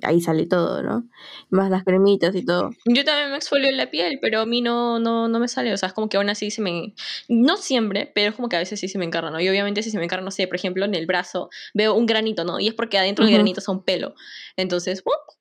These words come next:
Speaker 2: Me lo quito.
Speaker 1: También tiene que ver con tu
Speaker 2: Ujú.
Speaker 1: genética.
Speaker 2: Claro,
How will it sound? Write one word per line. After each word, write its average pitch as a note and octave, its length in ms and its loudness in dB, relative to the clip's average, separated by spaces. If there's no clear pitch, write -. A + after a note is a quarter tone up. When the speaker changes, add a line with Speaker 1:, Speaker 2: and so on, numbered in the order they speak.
Speaker 2:
Me G3+ 80 -2
lo F#3+ 60 -2
quito. F3+ 240 -8
Speaker 1:
También C#4+ 140 4
tiene F#4 180 6
que C#4 80 6
ver A#3 100 4
con B3 140 0
tu A3 60 0
Speaker 2:
Ujú. A3+ 100 6
Speaker 1:
genética. F3 480 2
Speaker 2:
Claro, G#3+ 420 0